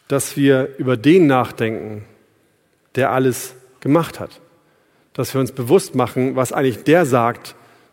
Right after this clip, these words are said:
der alles entschieden hat. Also kenne deinen Gott. Unsere Weltanschauung,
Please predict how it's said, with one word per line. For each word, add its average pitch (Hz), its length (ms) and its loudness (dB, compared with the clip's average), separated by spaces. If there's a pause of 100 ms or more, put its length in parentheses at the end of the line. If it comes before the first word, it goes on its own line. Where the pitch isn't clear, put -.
(140)
der 127 220 -2 (380)
alles 135 340 0 (140)
entschieden 131 480 -6
hat. 90 220 -16
Also 127 240 -6 (340)
kenne 139 420 0 (600)
deinen 127 420 -2 (220)
Gott. - 360 0 (2250)
Unsere 202 320 4
Weltanschauung, 120 800 0